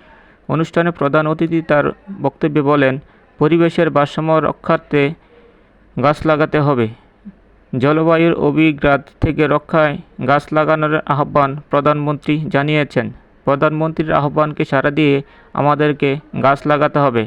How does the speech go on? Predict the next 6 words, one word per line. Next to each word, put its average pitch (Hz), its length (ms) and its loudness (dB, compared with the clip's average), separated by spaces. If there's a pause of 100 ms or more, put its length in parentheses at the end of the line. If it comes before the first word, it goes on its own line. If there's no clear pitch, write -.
(340)
গা-, 147 160 2 (720)
গাছ 151 260 0
লাগানোর 165 440 2
এখন 143 500 -2 (180)
উপযুক্ত 160 500 0
সময়। 127 420 0